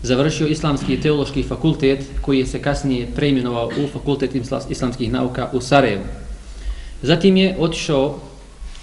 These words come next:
u Tunisu i tamo je, e, odbranio magistarski rad iz oblasti hadisa i hadijskih znanosti, i to od periodu od hiljadu devetsto osamdeset šeste do hiljadu devetsto devedeset,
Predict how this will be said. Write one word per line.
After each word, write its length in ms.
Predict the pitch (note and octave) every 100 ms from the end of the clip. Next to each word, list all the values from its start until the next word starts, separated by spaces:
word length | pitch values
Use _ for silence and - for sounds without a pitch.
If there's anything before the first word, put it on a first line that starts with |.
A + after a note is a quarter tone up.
| - - -
u 480 | C3 A#2+ A#2 A#2 A2+ A2+ - -
Tunisu 580 | C3 C3+ E3+ F3 F#3 E3+
i 140 | C3+ B2+
tamo 280 | D#3+ D3
je, 260 | C#3 D#3 E3 D#3+ - - - - -
e, 180 | A#2+ A2+ A#2 - -
odbranio 560 | B2 A2 B2 D3+ E3 C#3+
magistarski 640 | D3 C#3+ C3+ C3 - B2
rad 320 | B2+ D#3+ D#3+ - -
iz 140 | A2+
oblasti 400 | C3+ C#3+ D3 -
hadisa 460 | B2 A#2 C3 D3 D3
i 100 | C3
hadijskih 400 | A#2+ C3 A#2+ B2+
znanosti, 480 | A#2+ D3+ D#3+ - E3 - - -
i 120 | C3+
to 100 | -
od 120 | D3 C3+
periodu 320 | D#3 D3+ C3+
od 120 | C#3
hiljadu 220 | D3+ D#3+
devetsto 260 | C#3 D3+ C#3+
osamdeset 420 | C3 C3+ D3 C3
šeste 380 | - D3 D#3 D#3
do 120 | C#3
hiljadu 180 | C#3+ B2+
devetsto 260 | C#3 -
devedeset, 600 | B2 A#2 B2+ - C3+ A#2